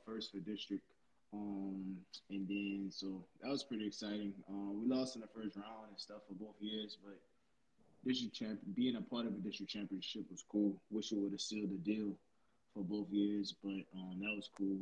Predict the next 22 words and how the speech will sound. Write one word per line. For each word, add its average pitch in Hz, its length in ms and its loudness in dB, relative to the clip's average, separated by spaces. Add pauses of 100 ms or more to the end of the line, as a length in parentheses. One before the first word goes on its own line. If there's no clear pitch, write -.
The 95 160 -4
hardest 120 360 0
work 117 240 0
award, 104 420 -2
so, 98 260 -2 (640)
uh, 104 300 -2
my 117 260 2
coaches, 123 360 0
man, 120 500 -2
every 123 180 4
year 123 340 6 (760)
they 107 140 0
pick, 117 340 0 (260)
like, 107 240 -2
a 101 220 0 (180)
unselfish 120 520 -2 (100)
player 117 160 -2
award 113 480 -4
and 98 100 -4
a 92 60 -8 (100)
hardest 110 240 -4
worker 110 280 -6